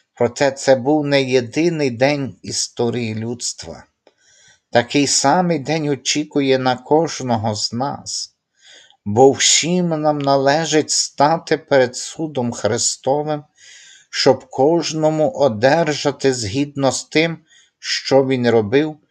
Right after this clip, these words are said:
живучи в тілі, добре або лихе.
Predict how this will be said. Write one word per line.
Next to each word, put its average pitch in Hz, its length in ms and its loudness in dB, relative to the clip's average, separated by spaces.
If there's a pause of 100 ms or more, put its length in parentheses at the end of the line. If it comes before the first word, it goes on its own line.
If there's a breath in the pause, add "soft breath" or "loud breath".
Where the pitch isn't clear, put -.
(280)
живучи 120 640 -4
в 107 140 -4
тілі, 92 540 -6 (460)
добре 143 800 0 (180)
або 110 300 -2
лихе. 107 560 -4